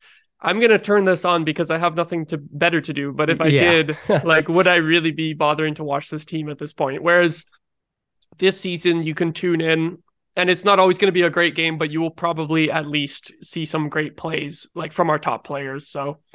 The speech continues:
Speaker 2: Mm-hmm.
Speaker 1: I, I agree that if that's where we finish, uh, <clears throat> I would be pretty happy with the result overall.
Speaker 2: Yeah,
Speaker 1: Just
Speaker 2: and I
Speaker 1: gonna clear
Speaker 2: definitely
Speaker 1: my
Speaker 2: agree.
Speaker 1: throat
Speaker 2: Like,
Speaker 1: here.
Speaker 2: <laughs> no, that's all right. I, I, you, like,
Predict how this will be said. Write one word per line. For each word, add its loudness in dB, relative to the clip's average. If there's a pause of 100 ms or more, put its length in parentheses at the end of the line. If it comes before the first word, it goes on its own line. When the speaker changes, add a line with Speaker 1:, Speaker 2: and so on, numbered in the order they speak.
(500)
Speaker 2:
Mm-hmm. -2
Speaker 1:
I, 2
I 2
agree 2
that -2
if -2
that's 0
where 2
we -2
finish, -4
uh, -2 (200)
<clears throat> -6
I -2
would 2
be -4
pretty -4
happy -8
with -12
the -8
result -8
overall. -4 (1300)
Speaker 2:
Yeah, 4
Speaker 1:
Just 4
Speaker 2:
and 2
I 4
Speaker 1:
gonna 4
clear 4
Speaker 2:
definitely 4
Speaker 1:
my 2
Speaker 2:
agree. 0
Speaker 1:
throat -2
Speaker 2:
Like, -2
Speaker 1:
here. -14 (140)
Speaker 2:
<laughs> -16
no, -4 (140)
that's -6
all 2
right. 2
I, 4
I, 2 (140)
you, 2
like, 0